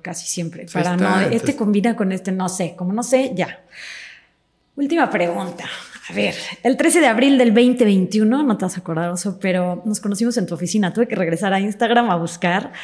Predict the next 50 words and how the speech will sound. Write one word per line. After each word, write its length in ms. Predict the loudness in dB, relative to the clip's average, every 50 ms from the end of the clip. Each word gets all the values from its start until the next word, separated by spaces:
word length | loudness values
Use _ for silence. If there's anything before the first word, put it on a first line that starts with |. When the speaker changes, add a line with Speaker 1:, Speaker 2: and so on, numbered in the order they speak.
| -16 -14 -6 0
Speaker 2:
Pero 180 | 2 2 4 4
no 120 | 4 2
fue 160 | 2 2 2 2
en 80 | 4
mi 60 | 2
oficina. 640 | 2 0 -4 -8 -8 -6 -6 -4 -4 -6 -6 -10 -14 _ _ _ _ _ _ _ _ -20 _ _ _
Nos 320 | -2 0 2 2 0 2 4
vimos, 760 | 4 4 6 6 4 4 2 2 0 -4 -8 -14 -16 -20 _ _
Speaker 1:
No 140 | 0 2 4
Speaker 2:
fue 80 | 4
Speaker 1:
sé. 40 | 4 4
Speaker 2:
una 180 | 4 4 2
como 200 | 2 2 2 2
junta 360 | 0 0 0 2 2 2 0
que 120 | -2 -4 -4
tuvimos, 540 | -2 0 2 2 2 2 0 -2 -6 -6 -4
¿no? 320 | -2 -2 0 -2 -2 0
Speaker 1:
Pensé 280 | 0 2 2 4 4 4
que 80 | 4 4
eran 120 | 2 2
tus 160 | 0 -2 -4
oficinas 460 | -6 -6 -2 0 2 2 2 2 0
en 100 | 0 2 2
La 60 | 4
Speaker 2:
No 60 | 6
Speaker 1:
Condesa, 340 | 6 6 6 6 6 6 6
Speaker 2:
me 60 | 6
acuerdo, 200 | 6 6 6 6 6 4
Speaker 1:
¿no? 240 | 2 0 -6 -10 -16 -4 -2
Speaker 2:
igual 300 | 0 2 4 4 2 2
y 40 | 0
sí 140 | 0 -2 -2
fue 180 | 0 0 0
en 80 | 0 0
mi 80 | -4
oficina, 380 | -4 -6 -8 -6 -6 -6 -2 2
pero 160 | 2 4 4
yo 180 | 4 4 4 4
me 100 | 4 4
acuerdo 300 | 4 4 4 4 6 6
de 80 | 4 4
otra 200 | 4 2 0 0
junta 260 | 0 0 0 2 2
donde 200 | 2 2 0 -2
hasta 160 | -2 -2 -4
ahí 80 | -4 -4
fuimos 360 | -2 -4 -4 -4 -4 -6 -8
a 20 | -6
firmar 400 | -6 -4 -4 -4 -4 -4 -4 -6
algo. 260 | -6 -6 -6 -8